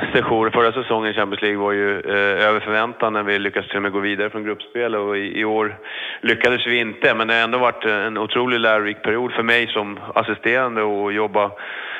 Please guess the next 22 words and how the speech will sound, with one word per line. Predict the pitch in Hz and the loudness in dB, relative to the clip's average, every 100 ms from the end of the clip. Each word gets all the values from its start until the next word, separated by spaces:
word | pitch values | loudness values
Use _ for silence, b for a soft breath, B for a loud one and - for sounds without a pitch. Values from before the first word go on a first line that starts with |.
| B - | B -6
som | 113 | 0
tränare. | 120 110 120 127 | 2 2 2 0
Det | |
har | 110 | 2
varit | 110 107 | 0 0
jäkla | 107 101 120 | -2 0 -2
kul | 107 104 | -2 -2
att | 98 | 0
få | 104 101 | -2 0
mäta | 104 101 101 | 0 0 -2
sig | 107 | -2
med, | 104 101 | -2 0
med | 107 | 0
lag | 104 104 101 | 2 0 0
som | 107 | -2
har | 101 101 98 101 - | 0 0 0 -6 -4
betydligt | 104 - 113 104 | -2 0 -2 0
bättre | 104 101 92 101 101 98 B B B B | 0 0 0 0 0 -2 B B B B
finansiella | - 113 110 - 117 110 110 | -2 2 2 2 2 2 2
muskler | 117 127 - 113 104 | 0 -2 0 2 2
och, | 104 95 101 | 2 2 0
och, | 98 | -2